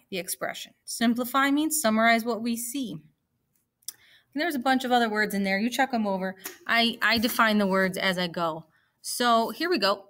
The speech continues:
I'm gonna do these problems, and you're gonna do all of the rest of them. So in question five on the second page, it says three A plus six plus five A minus two.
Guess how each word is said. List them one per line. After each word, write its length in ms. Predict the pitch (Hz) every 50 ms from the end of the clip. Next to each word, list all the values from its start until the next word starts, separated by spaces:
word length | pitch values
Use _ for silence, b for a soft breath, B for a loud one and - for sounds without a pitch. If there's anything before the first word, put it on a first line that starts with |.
| _ _ _ _
I'm 200 | - 240 254 277
gonna 180 | 285 285 277 277
do 220 | 214 208 226 220
these 220 | 214 226 233 254 240
problems, 420 | - 240 220 226 226 247 254 240
and 160 | 196 175 180
you're 100 | 190 214
gonna 180 | 220 220 226 220
do 300 | 185 196 202 196 185 -
all 360 | - - 220 220 226 226 220 -
of 160 | 202 190 180
the 120 | 185 180
rest 340 | 175 185 220 240 - - -
of 120 | 185 170
them. 460 | 165 170 170 175 180 196 233 226 233 - _ _ _ _ - - - _ _ _ b b b b b b b b b b
So 420 | _ - - 247 247 247 247 240 240
in 220 | - 226 233 233
question 380 | 233 - 311 302 302 - 285 285
five 480 | 285 - 262 247 247 247 240 240 233
on 140 | - 202 202
the 60 | 208
second 320 | 202 - 269 269 254 240 233
page, 500 | 208 180 170 170 147 143 - - - - _
it 180 | - 190 185
says 280 | - - 185 180 180 -
three 280 | - 254 277 269 269
A 200 | - 226 220 220
plus 300 | 214 - 220 196 202 -
six 340 | - 302 311 311 - - -
plus 280 | - _ - 196 196 -
five 260 | - 240 233 240 233
A 100 | 240 240
minus 400 | 233 226 220 214 214 214 214 214
two. 260 | - - - - -